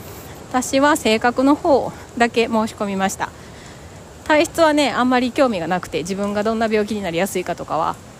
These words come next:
何に気をつけたらいいかとか、あんまり興味なくて、えーと、別に好きなもん食べて、えー、適度に運動して、まあ、脂肪は摂りすぎずとか思ってるので、まあ、それを知ったところで自分の生活は多分改善しないので、性格の方だけね、知りたいと思って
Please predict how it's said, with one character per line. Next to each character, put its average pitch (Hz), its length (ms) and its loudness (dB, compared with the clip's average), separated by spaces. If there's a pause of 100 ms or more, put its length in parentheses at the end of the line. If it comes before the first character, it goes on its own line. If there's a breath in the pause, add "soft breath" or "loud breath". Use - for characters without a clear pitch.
(140)
何 202 200 0
に 208 120 0
気 247 120 2
を 233 60 2
つ 226 60 -4
け 214 100 0
た 185 140 -2
ら 175 40 -4
い 185 40 -6
い - 20 -12
か 175 160 -2
と 160 80 -8
か、 156 140 -2
あ - 20 4
ん 220 80 2
ま 220 60 0
り 214 100 -2
興 220 200 0
味 180 100 -6
な 170 100 -4
く 170 80 -14
て、 - 180 -6 (640 loud breath)
え 214 120 -8
ー 196 40 -10
と、 180 200 -4
別 185 180 -4
に 190 100 -4
好 - 100 -8
き 214 100 0
な 185 80 0
も 170 120 -4
ん 170 60 -10
食 175 100 -2
べ 170 120 -2
て、 165 180 -4 (720 loud breath)
え 175 360 -4
ー、 - 20 -8
適 190 200 -4
度 175 60 0
に 165 100 0
運 190 140 0
動 175 140 0
し 175 100 -6
て、 156 180 0 (840 loud breath)
ま 175 140 2
あ、 147 40 -4 (640)
脂 - 240 -2
肪 190 40 6
は 190 160 6
摂 185 100 -2
り 170 80 -4
す - 80 -4
ぎ 196 80 2
ず 185 160 0
と 220 100 0
か 226 140 0
思 226 140 2
っ 220 40 -4
て 226 140 2
る 220 100 2
の 175 120 0
で、 170 160 0 (360 loud breath)
ま 226 60 -2
あ、 - 20 0
そ 262 100 0
れ 294 60 6
を 294 60 6
知 330 100 0
っ 285 40 -2
た 208 100 2
と 196 100 -2
こ 202 80 2
ろ 196 80 4
で 190 60 2
自 175 140 0
分 180 160 -2
の 185 100 -2
生 185 140 2
活 190 120 0
は 196 80 4
多 214 120 2
分 147 160 -4
改 185 180 -2
善 190 160 -2
し 208 140 -6
な 185 80 -2
い - 40 -4
の - 100 -6
で、 143 180 -4 (380)
性 226 200 4
格 240 220 -2
の 262 100 4
方 294 180 2
だ 180 120 -4
け 165 100 -6
ね、 175 160 -2
知 - 160 -6
り 175 80 -2
た 165 100 0
い 170 60 -2
と 147 80 -4
思 139 140 -4
っ - 20 -16
て - 240 -12